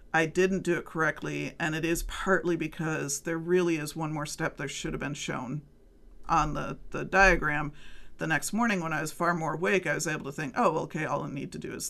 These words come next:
this," and was able to figure it out, but that wasn't in the instructions. Still, I think it's an excellent reference. There's a ton, a hundred and eighty stitches and combinations,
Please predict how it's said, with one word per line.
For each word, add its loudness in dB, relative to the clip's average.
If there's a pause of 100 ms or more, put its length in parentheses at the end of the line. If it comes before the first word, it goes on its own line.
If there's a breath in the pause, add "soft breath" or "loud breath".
this," -4 (180)
and -2
was -6
able -4
to -8
figure -6
it -4
out, -4
but -8
that -6
wasn't -4
in -6
the -8
instructions. -10 (400 loud breath)
Still, 4 (340)
I 6
think 2
it's 0
an -4
excellent 2
reference. -2
There's -4
a 0 (300)
ton, -2
a -6
hundred 0
and -2
eighty 2
stitches -4
and -6
combinations, -6